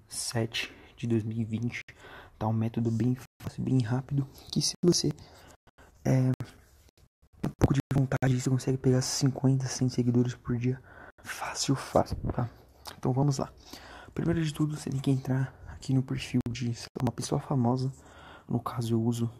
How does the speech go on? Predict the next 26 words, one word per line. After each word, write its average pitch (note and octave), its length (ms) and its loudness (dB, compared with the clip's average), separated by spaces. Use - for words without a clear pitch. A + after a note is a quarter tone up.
essa - 200 0
menina A#2 300 2
aqui, - 220 -4
ó, A#2 80 2
que B2+ 100 4
eu B2 40 8
não A#2 140 4
sei C3+ 140 -2
porquê, C3+ 340 4
mas C3+ 320 2
ela C3 400 4
dá C3 140 0
bastante, C3+ 720 0
é, A2+ 160 -2
seguidores. B2 680 0
Você A#2 200 0
vem A#2+ 160 6
aqui, B2 240 0
ó, B2 100 0
em B2 80 4
seguindo, C3+ 760 2
entra A#2 220 0
no A#2 80 -4
perfil A#2+ 320 2
dela A#2 180 2
seguindo, B2 560 2